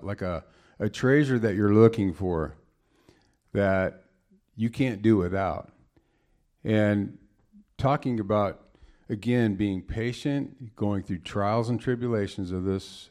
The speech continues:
of this world, and relying on him and, and resting in his hands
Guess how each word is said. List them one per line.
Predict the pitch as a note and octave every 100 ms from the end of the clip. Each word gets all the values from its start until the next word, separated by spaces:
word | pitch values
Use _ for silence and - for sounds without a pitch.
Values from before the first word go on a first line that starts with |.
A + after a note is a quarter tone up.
| G2+
of | F#2+
this | G#2 G#2+
world, | G#2 F2+ E2+ F2 _ _ _ _ _ _ _
and | G2 G2 F#2+ F#2 F#2 -
relying | G#2 G2 G2+ A2 B2+
on | C3+ B2+
him | B2 A2 G2 F2+
and, | F2+ -
and | A2 F#2+ F2+ F2+
resting | A2 D3 - D3 B2
in | A2+
his | A#2 A2 B2+ A#2
hands | A#2 G#2+ G2 F#2+ E2 -